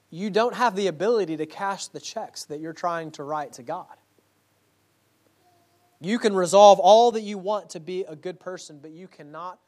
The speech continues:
possibly measure up to the righteousness of God. You can't do it. God is perfectly holy and without blemish, and even just one sin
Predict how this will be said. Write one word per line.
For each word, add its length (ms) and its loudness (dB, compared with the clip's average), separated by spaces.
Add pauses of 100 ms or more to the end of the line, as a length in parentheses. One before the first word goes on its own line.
(140)
possibly 560 -12
measure 400 -16
up 160 -20
to 100 -20
the 80 -20
righteousness 540 -20
of 80 -20
God. 140 -20 (500)
You 100 -20
can't 300 -20
do 160 -16
it. 140 -20 (1000)
God 280 0
is 80 -8
perfectly 680 -8
holy 420 -2
and 140 -8
without 320 -4
blemish, 400 -10
and 120 -18
even 320 -12
just 300 -10 (220)
one 480 -8
sin 460 -14